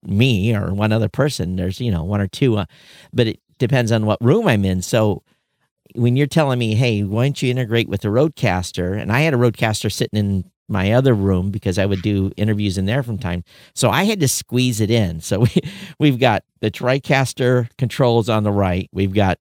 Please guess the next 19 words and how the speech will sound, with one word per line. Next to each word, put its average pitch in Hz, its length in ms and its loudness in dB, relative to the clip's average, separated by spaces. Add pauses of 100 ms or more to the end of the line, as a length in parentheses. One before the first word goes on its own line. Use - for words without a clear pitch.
you 120 140 -4
know, 92 200 0
Show 120 320 0
Central. 101 580 0
I've 98 140 -2
got 104 200 0
the 98 100 -4
switcher 110 440 -2
in 98 120 -2
front 101 260 -2
of 90 60 -2
me. 90 240 -2 (420)
I've 98 220 0
got 104 280 2
the 101 200 -2
Rodecaster 117 720 2
to - 140 -4
the 104 80 0
left. 110 360 0